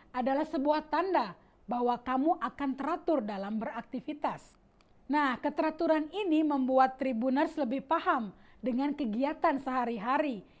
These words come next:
yang tidak akan merugikan hidup teman-teman Tribuners di masa depan. Yang nomor lima adalah yang paling unik dari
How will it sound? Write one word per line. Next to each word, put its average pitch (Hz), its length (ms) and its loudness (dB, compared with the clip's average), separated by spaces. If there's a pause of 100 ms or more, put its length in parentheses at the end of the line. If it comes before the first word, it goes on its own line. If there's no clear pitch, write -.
(120)
yang 233 240 -2
tidak 247 400 0
akan 254 240 -2
merugikan 240 480 -2
hidup 247 400 -4
teman-teman 254 560 -2
Tribuners 262 560 -2
di 214 80 -8
masa 196 320 -8
depan. 220 400 -2 (400)
Yang 339 320 4
nomor 330 240 4
lima 285 560 6
adalah 233 400 0
yang 302 160 0
paling 311 320 -2
unik 359 340 -2 (540)
dari 220 240 -4